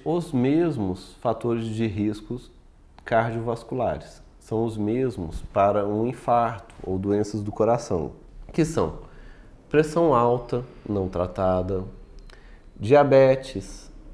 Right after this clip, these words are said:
não controlada, o colesterol elevado,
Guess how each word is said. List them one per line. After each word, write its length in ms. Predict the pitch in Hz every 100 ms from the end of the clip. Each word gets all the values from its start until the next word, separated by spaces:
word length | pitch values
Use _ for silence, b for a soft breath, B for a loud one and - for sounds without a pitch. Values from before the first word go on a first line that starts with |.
| - 78
não 260 | 98 98
controlada, 840 | 90 80 98 104 101 92 92 98 98 - - - - b b b b b b b b - - - - - - - - -
o 720 | 110 120 120 120 117 110 104 -
colesterol 1080 | 151 147 151 - 139 123 127 123 117 131 - - -
elevado, 880 | 90 87 98 95 92 92 90 98